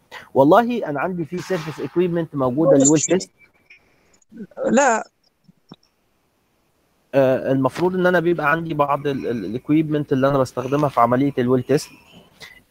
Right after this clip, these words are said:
Speaker 1: الايكويبمنت دي الهدف منها هو ان انا اقوم بعملية ويل تيست بشكل امن، آه، اتحكم في الفلو بتاع الهيدروكربون بشكل، آه، بشكل اكتر سيفتي، آه، اقدر ان انا اعمل مالتي فلو ريت للبير بدون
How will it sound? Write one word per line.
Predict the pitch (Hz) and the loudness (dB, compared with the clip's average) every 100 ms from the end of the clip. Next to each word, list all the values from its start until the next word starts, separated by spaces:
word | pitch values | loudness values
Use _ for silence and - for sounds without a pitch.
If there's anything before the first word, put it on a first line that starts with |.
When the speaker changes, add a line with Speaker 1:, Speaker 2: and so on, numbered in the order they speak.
| _ _ 139 | _ _ 0
Speaker 1:
الايكويبمنت | 143 - 220 202 185 147 | 0 2 2 2 0 4
دي | 175 | 4
الهدف | 160 160 151 | 4 2 0
منها | 147 180 165 | -2 -2 2
هو | 156 151 | 4 4
ان | 147 | 2
انا | 156 147 135 | 0 0 0
اقوم | 139 160 | 0 2
بعملية | 143 123 131 147 139 | 4 4 2 -2 -4
ويل | 147 | -6
تيست | 139 127 _ | -4 -10 _
بشكل | - 151 - | -8 -8 -4
امن، | 131 143 175 190 _ _ _ _ | -4 -2 -2 -8 _ _ _ _
آه، | 123 123 - | 0 0 0
اتحكم | - - 196 185 | -4 -4 -4 -8
في | - | -8
الفلو | 143 139 156 | -12 -4 -6
بتاع | 151 147 | -2 -2
الهيدروكربون | 147 139 127 127 _ _ 143 139 135 123 | 0 -2 -4 -8 _ _ -2 -2 -4 -6
بشكل، | 117 135 - - _ _ | -4 -4 -6 -20 _ _
آه، | - 104 - - - - _ _ - | -14 -10 -10 -10 -12 -14 _ _ -4
بشكل | 170 165 | -2 0
اكتر | 151 - 143 123 | -2 0 -4 -2
سيفتي، | - 147 _ 208 _ _ _ - - _ 120 | -4 -4 _ -14 _ _ _ -20 -20 _ 0
آه، | 123 123 120 120 120 120 120 - | 4 4 4 2 2 2 2 2
اقدر | 185 185 185 | 2 2 0
ان | 160 156 | 0 -4
انا | 175 170 165 | -2 -2 0
اعمل | 165 151 151 143 | -2 0 -2 -4
مالتي | 139 170 - 143 | 0 -2 -2 -10
فلو | 143 147 | -2 0
ريت | 143 135 - 131 | 0 -2 -4 -8
للبير | 123 120 120 143 170 170 | -4 -4 -4 -2 0 -2
بدون | 131 127 139 147 147 139 | -2 -2 0 0 0 -2